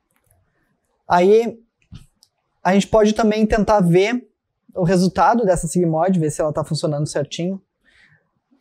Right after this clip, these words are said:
Por exemplo, eu posso criar um array X usando o comando linspace. A gente usa bastante esse comando também.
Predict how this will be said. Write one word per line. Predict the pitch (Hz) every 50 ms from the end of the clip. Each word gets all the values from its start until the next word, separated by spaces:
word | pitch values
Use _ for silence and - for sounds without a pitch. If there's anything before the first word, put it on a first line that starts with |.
| _ _
Por | 190 196
exemplo, | 196 196 175 165 185 196 190 208
eu | 190
posso | 190 180 170 -
criar | - 185 180 175 180 180
um | 180 165 170 170 175 170 165 165 170 165 151
array | - 165 165 156 156 165 170 180 202 208 196 190
X | - - - 196 196 226 247 - - 269 262 - - _ _ _ _ _ _ _ _ _ _ _ _ _ _ _ _ _ _ _ _ _ _ _ _ _ _ _ _ _ _ _
usando | 180 160 151 165 175 185
o | 185
comando | 175 190 180 165 170 180 175 165
linspace. | 160 175 202 202 196 - - 165 151 160 202 196 - - - - -
A | 139
gente | 143 - -
usa | 160 160 165 180
bastante | 156 143 139 - - 151 165 -
esse | 180 -
comando | - - 147 135 131 143 151 151
também. | - 143 127 117 131 147